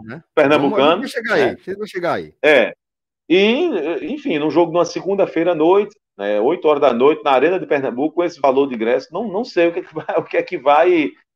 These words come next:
Speaker 2: acontecer, né?
Speaker 1: Hum.
Speaker 2: Então, o Santa, mais uma coisa é certa: o Santa Cruz não vai ter, seja qual for a quantidade de gente que for pra lá, né, no máximo vai ter quatro mil, que é o, é o, é o, é a carga,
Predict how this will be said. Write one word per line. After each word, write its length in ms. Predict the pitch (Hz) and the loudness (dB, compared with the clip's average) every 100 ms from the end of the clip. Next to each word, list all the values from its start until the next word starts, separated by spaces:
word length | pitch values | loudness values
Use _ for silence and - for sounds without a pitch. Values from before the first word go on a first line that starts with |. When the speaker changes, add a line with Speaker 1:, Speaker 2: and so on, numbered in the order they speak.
| _ | _
Speaker 2:
acontecer, 880 | - 127 170 175 165 - 165 139 - _ _ | -4 0 0 0 -2 -2 -2 -2 -4 _ _
né? 220 | 98 120 - _ _ _ | -6 -6 -6 _ _ _
Speaker 1:
Hum. 60 | 113 | -10
Speaker 2:
Então, 540 | 143 - 175 208 190 | -2 2 4 6 4
o 80 | 160 | 0
Santa, 260 | 160 185 147 | -2 0 0
mais 320 | 143 180 208 | 4 4 4
uma 180 | 208 220 | 2 2
coisa 240 | 185 208 | 2 0
é 20 | |
certa: 460 | 226 170 123 104 101 | -2 0 0 -2 -8
o 40 | |
Santa 320 | 104 - 156 143 | -10 -6 -4 -2
Cruz 160 | 160 | -4
não 220 | 147 214 | -2 -2
vai 180 | 226 151 | 2 0
ter, 420 | - 110 113 131 - _ _ _ _ _ | 0 -2 -2 -4 -8 _ _ _ _ _
seja 300 | - - 147 156 | -8 -2 0 0
qual 160 | 147 | 0
for 320 | - 127 110 | 0 0 2
a 100 | 95 | 0
quantidade 340 | - 131 117 113 | 0 2 2 2
de 60 | |
gente 200 | 120 107 | -2 -4
que 120 | - 123 | -8 -6
for 140 | 147 | -2
pra 160 | 165 165 | 2 2
lá, 320 | 170 220 269 | 2 0 -6
né, 120 | 120 | -8
no 120 | 113 117 | -6 -2
máximo 260 | 113 120 | -2 -2
vai 100 | 127 | -6
ter 100 | 123 | -6
quatro 260 | - 131 139 | -2 -2 -4
mil, 280 | 131 165 214 | -8 -8 -6
que 100 | 110 | -2
é 80 | |
o, 120 | 104 - | 0 0
é 80 | 107 | -4
o, 180 | 95 | -4
é 60 | 98 | -4
o, 280 | 101 92 - _ _ - | -4 -6 -10 _ _ -4
é 80 | 104 | -2
a 60 | |
carga, 420 | 107 120 107 107 | 0 -2 -2 -8